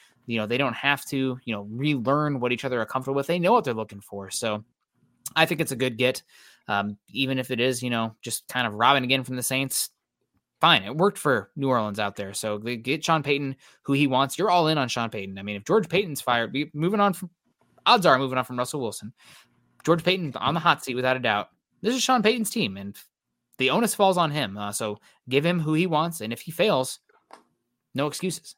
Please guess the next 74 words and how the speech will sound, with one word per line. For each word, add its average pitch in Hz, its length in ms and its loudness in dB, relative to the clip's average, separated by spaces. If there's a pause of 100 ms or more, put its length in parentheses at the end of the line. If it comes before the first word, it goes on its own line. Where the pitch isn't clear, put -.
(140)
Uh, 107 260 -6
that's, - 300 -8
that's - 260 -2
on 131 120 0
him. 120 180 -4
I 107 100 -8
mean, 113 80 -4
"Oh, 170 200 2
the 139 80 -2
roster 170 260 4
was 147 80 -4
terrible." 135 340 -4
Well, 247 340 4 (460)
you 180 80 -2
know, 214 80 2
you 185 80 4
went 214 100 4
out 214 100 2
and 175 100 -6
you 151 40 -2
spent 180 280 -2
some, 147 260 0 (200)
you 147 120 -8
spent 190 220 -2
a 156 40 2
lot 165 140 6
of 143 80 2
money 151 220 2
short 147 320 -2
term 160 220 -2
on 117 100 -2
a 113 40 -6
team 147 220 -6
that 117 100 -4
maybe 151 240 0
shouldn't 143 260 -2
have 120 100 -4
been 117 240 -2 (240)
spending 147 380 0
those 123 140 -4
contracts 143 520 -2
last 110 260 -4
offseason. 107 600 -6
And 107 180 -8 (220)
here 208 180 8
we 196 80 6
are. 170 140 8
You 104 100 -2
traded 156 280 -2
up 165 120 2
and 135 100 -6
gave 135 160 0
away 131 140 0
future 160 260 -6
draft 160 240 -2
picks - 220 -6
to 127 80 -6
go 127 160 0
get 123 140 0
a 110 180 0 (300)
special 156 320 -4
teams 151 220 -4
cornerback 123 440 0
in 113 60 -4
the 107 80 -6
third 110 240 -4
round 104 200 -6
when 104 60 -6
you 110 80 -6
could 131 120 -6
have 117 60 -2
used 120 200 -2
a 110 60 -4
two, 127 400 -2